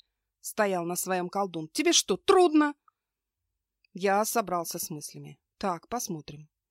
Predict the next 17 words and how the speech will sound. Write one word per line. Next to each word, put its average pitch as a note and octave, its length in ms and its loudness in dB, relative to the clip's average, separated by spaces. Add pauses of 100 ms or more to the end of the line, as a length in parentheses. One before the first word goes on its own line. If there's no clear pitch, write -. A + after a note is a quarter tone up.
(380)
Стоящая F4+ 480 6
рядом E4 260 6
с - 100 -2
нами C#4+ 240 4
женщина D4+ 640 2
наверняка C4 520 2
орать B3+ 540 4
начнёт, C#4 480 -2
что-то - 340 -2
вроде B3+ 300 -2
"убивают", G#3 920 2
"милиция", G#3 760 -2
но D#4+ 320 2
машинисту D4 680 0
звонить G3+ 440 -4
не G3+ 120 -4
будет. D#3 400 -14